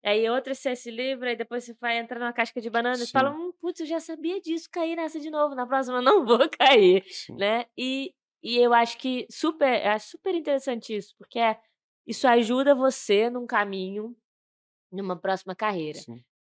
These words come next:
Speaker 1: Agora, ansiedade, cara,
Speaker 2: Cara,
Speaker 1: é,
Speaker 2: isso é
Speaker 1: aí,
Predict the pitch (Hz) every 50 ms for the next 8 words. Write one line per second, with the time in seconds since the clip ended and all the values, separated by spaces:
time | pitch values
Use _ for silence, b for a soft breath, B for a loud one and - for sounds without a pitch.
0 | _ _ - - 233 220 208 185 180 185 - - - 269 277 - - 320 285 233
1 | 208 226 214 240 262 262 240 214 220 - 233 202 185 175 170 170 170 - - 175
2 | 180 180 185 180 180 175 175 170 170 165 - - - - _ _ _ _ _ _
3 | _ _ _ _ _ _ _ _ _ _ _ - 196 208 214 233 240 233 220 196
4 | 180 170 -